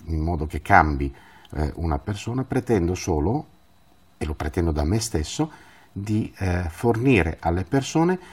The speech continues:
gli stessi strumenti che sono stati forniti a me per arrivare a una visione del mondo che sia un attimino più dilatata.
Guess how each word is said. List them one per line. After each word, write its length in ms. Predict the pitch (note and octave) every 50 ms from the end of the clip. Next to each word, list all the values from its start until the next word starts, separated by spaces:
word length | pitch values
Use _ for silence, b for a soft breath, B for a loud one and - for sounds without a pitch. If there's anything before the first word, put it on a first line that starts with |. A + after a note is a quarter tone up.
| B B B
gli 120 | - F#2
stessi 440 | E2 - - C3+ B2 - - - F2
strumenti 680 | - - - D3+ D3+ C#3 A#2 G#2+ A2+ A2+ - D3 C#3 B B B B B B B
che 120 | - C#3+
sono 200 | - - B2+ A#2
stati 320 | A2 - - A#2 - - F#2+
forniti 400 | - - F#2+ F#2+ F#2 E2 - C3
a 60 | B2
me 200 | G#2+ F#2+ B2+ C#3 B B B B B _
per 140 | - D3+ D3+
arrivare 300 | D#3 D#3+ C3+ A2+ F2 E2
a 60 | F#2
una 140 | G#2+ A#2 A#2
visione 440 | A#2+ B2+ A#2 A#2 B2 F#2 E2+ G2
del 140 | A2 D3 D#3+
mondo 340 | C#3+ G2+ F2+ F2+ G#2+ C3 B2+
che 120 | - C#3
sia 300 | C3 - - G#2 G#2+ A2
un 140 | - C#3 C3
attimino 600 | A#2+ A2+ - - C#3+ B2+ F#2 E2+ E2 F#2 A2+ B2+ B B B B B B B B B B B _ _
più 200 | - G#2+ G2+ A2 E2+
dilatata. 640 | E2+ G2+ F#2+ F#2+ F2+ - - C2+ C2+ - - -